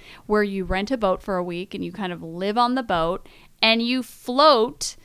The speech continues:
in this, like, little yacht boat that really looks like, kinda like a fishing boat down these different canals, and there's different locks and keys and you have to open them and close them and go along the way. And I asked him, "How in the hell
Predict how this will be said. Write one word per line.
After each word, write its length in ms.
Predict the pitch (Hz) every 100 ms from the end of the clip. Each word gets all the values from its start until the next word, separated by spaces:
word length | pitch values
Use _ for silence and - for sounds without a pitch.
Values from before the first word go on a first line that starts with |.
| _ _ _ -
in 220 | 226 233
this, 180 | 220 -
like, 160 | 214
little 380 | 190 202 240 247
yacht 540 | 196 190 208 226 196
boat 340 | 196 202 196 -
that 140 | 208
really 240 | 208 220 214
looks 180 | 214
like, 160 | 214 202 _
kinda 180 | - 208
like 160 | 190 190
a 40 |
fishing 300 | - 208 170
boat 280 | 151 147 180 _ - - -
down 540 | 190 214 202 214 220 226
these 180 | 220
different 300 | 208 208 214
canals, 500 | - 226 185 175 190
and 100 | 202
there's 160 | 180 175
different 280 | 190 208 196
locks 400 | 180 170 - 180
and 100 | -
keys 380 | - 214 202 196
and 120 | 175
you 80 | 180
have 180 | 185 170
to 120 | -
open 280 | 185 180 175
them 160 | 165
and 100 | - 208
close 280 | 180 175
them 300 | - 175 175 170
and 200 | 175 175
go 100 | 180
along 280 | 180 180 185
the 60 |
way. 200 | 185 185
And 160 | - 247
I 60 |
asked 300 | - 262 269
him, 120 | 294 262
"How 540 | - 302 320 370 403 _ _ -
in 220 | 311 311
the 100 | 311
hell 680 | - - - 127 262 233